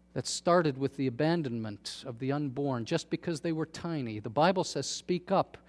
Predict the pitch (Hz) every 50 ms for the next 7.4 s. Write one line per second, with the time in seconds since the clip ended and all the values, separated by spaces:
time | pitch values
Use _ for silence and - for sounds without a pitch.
0 | - - - - - - - 143 127 143 135 143 165 156 - - 139 123 143 151
1 | 151 143 - - 147 - - 143 143 131 - - - - 139 - 156 139 - -
2 | 139 120 123 120 110 - - 139 127 120 113 107 107 - - - 139 147 143 -
3 | - - - 160 147 135 120 107 95 - - - - - - _ _ _ _ _
4 | _ _ _ - _ _ _ _ _ _ _ - 185 - 196 185 190 - - -
5 | 196 - - 190 185 - - - 185 175 - - - 170 156 143 165 165 175 180
6 | 196 190 156 - - 156 139 156 156 147 - - - 170 160 156 - - 160 143
7 | 135 123 107 - - - -